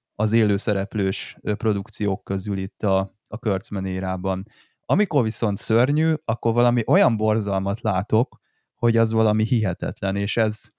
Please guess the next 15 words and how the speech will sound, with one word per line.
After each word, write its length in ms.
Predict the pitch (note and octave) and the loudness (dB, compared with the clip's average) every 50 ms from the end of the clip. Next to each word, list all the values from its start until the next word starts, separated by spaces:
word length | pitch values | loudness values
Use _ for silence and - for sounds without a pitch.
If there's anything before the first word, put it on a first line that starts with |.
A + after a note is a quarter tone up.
| _ _ _ _ _ _ _ _ _ - | _ _ _ _ _ _ _ _ _ -6
ezt 180 | A#2 A2+ - - | -4 -4 -2 -2
én 140 | B2+ A#2+ A#2 | 0 0 0
máig 440 | A#2+ B2+ B2+ B2+ A#2+ A2 A2 G#2 A2 | 2 2 4 4 4 2 0 0 0
nem 180 | A2+ A2+ A2 | 0 0 0
nagyon 380 | G#2+ G#2 G2+ F#2+ G2 F#2+ F#2 G#2 - | 0 0 0 0 0 0 -2 -2 -2
tudtam 440 | - G#2+ - _ - G#2 G2+ G2 | -4 -4 -4 _ -4 -2 -2 -2
így 240 | G2 F#2+ F#2 - - - | -2 -2 -4 -6 -10 -8
feldolgozni 760 | - A2 G#2 G2 F#2+ F2+ F#2 F#2 F2+ F2+ F#2+ F2 F2 F2+ F#2+ | -2 -2 0 0 0 0 -2 -2 -2 -4 -4 -6 -6 -4 -6
és 140 | F2+ F#2+ - | -6 -6 -6
megemészteni, 800 | - F2+ F2+ F2+ F2+ F2 F2 F2 F2 - - - F#2 F2 F2 F2 | -6 -6 -6 -6 -6 -6 -6 -6 -6 -8 -8 -8 -6 -6 -6 -6
hogy 360 | F2+ F#2+ F#2 F2+ F2 - - _ | -6 -4 -4 -4 -6 -6 -10 _
mit 200 | - G#2+ G#2 - | -6 -6 -6 -4
gondoljak 560 | - G#2+ G2 F#2+ F2+ F2+ F2+ F2 F2 F2 - | -2 -2 -2 -2 -2 -2 -2 -4 -4 -6 -6
erről, 340 | F#2+ F2 F2 F2 F2+ F2+ F2 | -6 -4 -4 -4 -4 -4 -4
vagy, 320 | F2 F2+ F2 E2+ - - | -4 -6 -6 -8 -10 -14